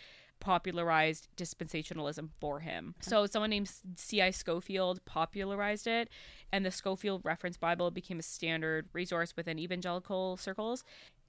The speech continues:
Speaker 1: and played a crucial role in, like, spreading dispensationalist theory,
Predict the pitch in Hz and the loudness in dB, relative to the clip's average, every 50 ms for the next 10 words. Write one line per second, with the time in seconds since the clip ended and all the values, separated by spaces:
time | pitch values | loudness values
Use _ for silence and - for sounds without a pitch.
0 | - - 214 202 196 190 185 175 170 - - 202 175 165 - - - 180 165 - | 0 4 8 10 12 12 10 8 6 2 2 2 2 2 0 -6 -12 -10 -8 -6
1 | - 156 - - - 55 - - - - - - - - - - - - - - | -6 -6 -4 -4 -4 -4 -4 -6 -8 -10 -10 -12 -14 -8 -8 -6 -6 -6 -6 -8
2 | - - - - 208 202 _ - - 180 - - 180 - - - - - 190 196 | -8 -10 -10 -12 -12 -14 _ -8 -8 -8 -6 -6 -8 -8 -8 -10 -10 -8 -8 -6
3 | 208 220 226 - - 233 233 240 247 254 262 254 | -4 -6 -6 -4 -4 -2 -2 0 0 -2 -2 -4